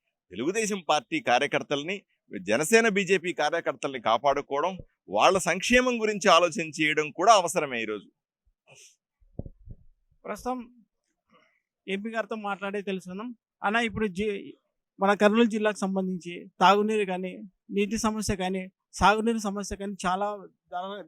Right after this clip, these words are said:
Speaker 2: దారుణంగా పవిత్రంగా ఉంది. ప్లస్ ఇక్కడ ఉన్న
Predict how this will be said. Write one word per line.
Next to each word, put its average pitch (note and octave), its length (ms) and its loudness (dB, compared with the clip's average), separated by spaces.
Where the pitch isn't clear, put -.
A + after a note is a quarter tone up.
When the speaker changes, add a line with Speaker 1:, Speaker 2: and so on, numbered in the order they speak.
Speaker 2:
దారుణంగా G#3 400 -2
పవిత్రంగా F#3 500 -14
ఉంది. F3+ 260 -14
ప్లస్ A#3 260 2
ఇక్కడ A3 320 -2
ఉన్న A3+ 340 0